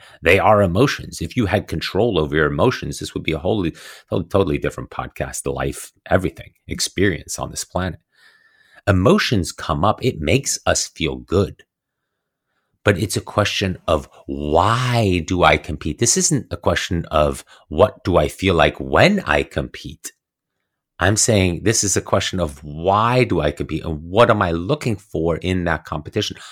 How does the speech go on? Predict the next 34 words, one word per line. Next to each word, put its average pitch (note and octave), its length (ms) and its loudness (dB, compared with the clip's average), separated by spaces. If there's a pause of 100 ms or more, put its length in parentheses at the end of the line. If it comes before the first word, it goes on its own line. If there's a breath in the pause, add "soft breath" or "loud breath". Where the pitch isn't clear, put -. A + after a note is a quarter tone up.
(180 loud breath)
Feeling B2+ 560 2
good D3 460 2 (920)
is G2+ 140 0
part A3+ 260 2
of - 60 0
that. A#2 160 -6 (720 loud breath)
Look F3 180 2
what G3+ 80 4
you D#3 120 4
just D3 240 2
said B2+ 240 2
too. - 340 -2 (460 soft breath)
Validating E2+ 1400 2
that G2+ 220 6
my F2+ 260 2
training G2+ 720 0
is D#2+ 360 -4
working F2+ 520 0
'cause E2+ 400 0
me A#2 400 2
as G2+ 320 0
a E2+ 80 2
bigger D#2+ 640 -2 (100)
guy G2+ 300 4
could F2 280 -6
still - 440 -2
keep - 340 -4
up G2+ 300 0
with D#2+ 160 -6
the - 100 -6
string D3 520 0
beans. D2+ 460 0 (320 loud breath)
I D3+ 400 2
am A#2+ 300 0